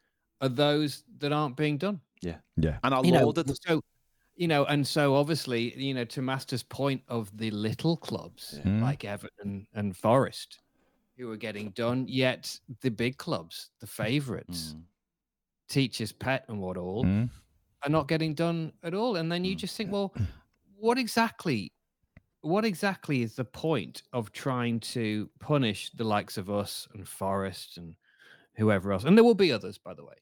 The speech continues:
Speaker 3: Of course
Speaker 1: There will
Speaker 3: there
Speaker 1: be
Speaker 3: will, yeah.
Speaker 1: others w-, within there, in that kind of world of football. You just think, "I'm not entirely sure what's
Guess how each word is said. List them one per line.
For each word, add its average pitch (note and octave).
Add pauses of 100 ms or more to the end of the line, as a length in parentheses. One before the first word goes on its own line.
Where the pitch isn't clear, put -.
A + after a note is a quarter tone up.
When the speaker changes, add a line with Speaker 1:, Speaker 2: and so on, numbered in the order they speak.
(120)
Speaker 3:
Of -
course A2+
Speaker 1:
There C3+
will E3
Speaker 3:
there E3
Speaker 1:
be E3+
Speaker 3:
will, D#3+
yeah. -
Speaker 1:
others - (760)
w-, A2
within G#2+
there, F#2 (140)
in A#2
that G#2+
kind G2+
of F#2
world G2 (140)
of F#2
football. F2+ (400)
You -
just G#3+
think, F#3+
"I'm F#3+
not G#3+
entirely D#3+
sure C3
what's A#2+